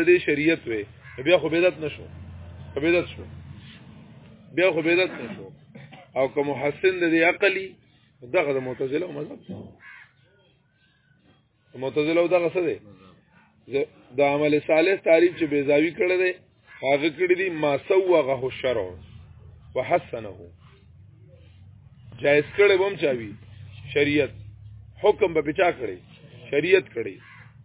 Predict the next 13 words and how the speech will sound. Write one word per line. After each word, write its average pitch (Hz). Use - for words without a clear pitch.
او 135
وحسنه 196
تحسین 202
به 185
هم 185
چا 131
کړی؟ 92
شریعت. 143
تحسین 139
معنی 190
ثواب 165
به 156
پکې 139